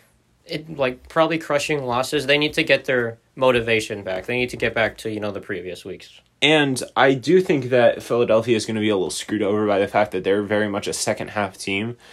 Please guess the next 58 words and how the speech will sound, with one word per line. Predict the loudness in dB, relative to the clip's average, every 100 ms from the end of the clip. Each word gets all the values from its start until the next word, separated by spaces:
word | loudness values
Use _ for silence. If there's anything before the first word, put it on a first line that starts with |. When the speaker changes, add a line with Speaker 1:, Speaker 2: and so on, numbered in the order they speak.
| -20 -4
Speaker 1:
Oh, | 0
Speaker 2:
And | 4
Speaker 1:
yeah, | 4
definitely. | 2 -2 2
Speaker 2:
the | 6
Los | 8 6
Angeles | 2 0 0 0
Chargers | 2 2 2 0 -4
in | -4
some | -2 -2 0
games | 0 -2 0
have | -2
shown | -2 -2 -2
a |
great | 0 0 0
ability | 2 2 2 0
to | -2 -6 -10 -12 -10
score | -6 -2 4 6
a |
Speaker 1:
The | 8
Speaker 2:
lot | 6
of | 8
points |
in | 6 6
Speaker 1:
Chargers, | 4 2
Speaker 2:
the | -2
first | -2 0
half. | 2 4
Speaker 1:
they, | 4
they | 4 2
can | 2
s-, | -4 -4
I | -4 -2
feel | -2
like | -2 -2
the |
Chargers | -6 -4 -4 -6
can | -6
score | -2 0
at | 0 -2
any | -4 -4
point. | -6 -8 -8 -12 _ _ -20 -2
So | 2
the | 2 2
Eagles, | 0 4 2 2 -2
if | 0
they, | 2 2 -2
if | -12 -2
they | 0
want | 2 2 0
to | -2
win, | 0 0 -2 _ -4
they're | 0
gonna | 0 2
have | 2 0
to |
start | -2 2 2 0
scoring | 0 0 0 -6